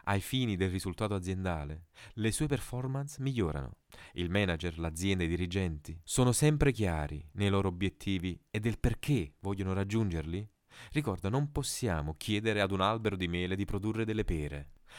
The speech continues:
Le persone in questo sono come gli animali fuori dal proprio habitat,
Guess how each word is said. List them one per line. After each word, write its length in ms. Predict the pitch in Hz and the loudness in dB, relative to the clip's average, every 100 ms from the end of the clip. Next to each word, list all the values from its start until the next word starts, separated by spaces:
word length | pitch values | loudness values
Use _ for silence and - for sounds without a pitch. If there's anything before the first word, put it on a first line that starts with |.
| - | -4
Le 140 | 104 | 0
persone 480 | 110 98 - 117 92 | 0 0 2 2 4
in 60 | 87 | 2
questo 300 | 104 101 101 | 0 0 0
sono 160 | 104 | -4
come 200 | 98 104 95 | -2 -2 -2
gli 80 | |
animali 520 | 92 101 110 113 101 - - - | -2 -2 0 0 0 -4 -14 -10
fuori 300 | - 135 127 | 2 4 4
dal 160 | 104 | 2
proprio 320 | - 117 117 95 | 2 0 0 0
habitat, 720 | 78 76 78 76 - - | -2 -4 -4 -6 -8 -20